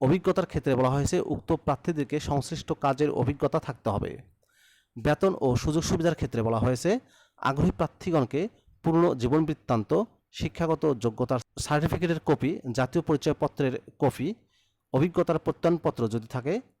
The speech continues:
নাগরিকত্বের সনদপত্র, স-, সদ্য তোলা তিন কপি পাসপোর্ট সাইজের ছবি সহ আগামী দশই মে দুই হাজার চব্বিশ তারিখের মধ্যে নিম্নলিখিত ঠিকানায় আবেদন প্রেরণের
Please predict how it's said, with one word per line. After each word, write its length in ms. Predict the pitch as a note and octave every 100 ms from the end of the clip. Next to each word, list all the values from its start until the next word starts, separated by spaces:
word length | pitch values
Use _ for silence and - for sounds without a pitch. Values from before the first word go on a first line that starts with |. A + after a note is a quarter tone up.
| A2+
নাগরিকত্বের 500 | B2+ D#3 E3+ D#3+ D3+
সনদপত্র, 440 | - B2 - C3 C#3
স-, 160 | C#3 - - - -
সদ্য 180 | D3 C#3+
তোলা 160 | D3+ D#3 -
তিন 120 | D3
কপি 140 | C3 B2+ -
পাসপোর্ট 320 | B2+ - C#3+ -
সাইজের 280 | C3 B2+ C3 -
ছবি 200 | C#3 D#3 -
সহ 140 | A2 C3 G#3 - _ _ _ _ _ _
আগামী 260 | - C#3+ C#3+ - C3+
দশই 260 | C3 - F3
মে 160 | D#3+ E3+ C3
দুই 100 | A#2+
হাজার 160 | A#2 A#2+
চব্বিশ 260 | C#3+ C3 D#3+ -
তারিখের 240 | D3+ D3 A#2
মধ্যে 180 | A2 D#3+ C3+
নিম্নলিখিত 500 | C3+ D3 C#3+ C#3+ - D#3
ঠিকানায় 340 | D3+ D3 D3+ - -
আবেদন 200 | A#2+ B2 B2
প্রেরণের 400 | C3+ C#3+ D3